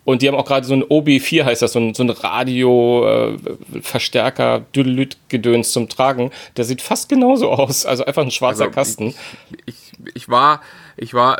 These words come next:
Speaker 2: sofort an, an ein Gespräch erinnert, als ich die Konsole gesehen hab, das ich mal mit Ralf Gröne, äh, geführt hab. Der ist Chefdesigner bei Microsoft. Und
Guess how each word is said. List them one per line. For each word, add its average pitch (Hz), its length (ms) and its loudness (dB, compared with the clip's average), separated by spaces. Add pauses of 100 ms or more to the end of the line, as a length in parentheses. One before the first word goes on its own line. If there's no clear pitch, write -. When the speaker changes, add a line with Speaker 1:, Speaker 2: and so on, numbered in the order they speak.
Speaker 2:
sofort 135 640 -2
an, 135 320 -4
an 120 240 0
ein 127 180 -2
Gespräch 120 520 0
erinnert, 120 560 0 (240)
als 113 160 0
ich 113 100 -4
die 120 120 -4
Konsole 117 500 0
gesehen 107 360 0
hab, 113 140 -2
das 110 160 -6
ich 113 120 -6
mal 110 120 2
mit 110 220 -2
Ralf 98 200 0
Gröne, 113 460 2
äh, 104 320 2
geführt 107 400 -4
hab. - 220 -2
Der - 160 0
ist - 160 -10
Chefdesigner 107 640 0
bei 98 120 2
Microsoft. 98 680 -2 (420)
Und 101 640 2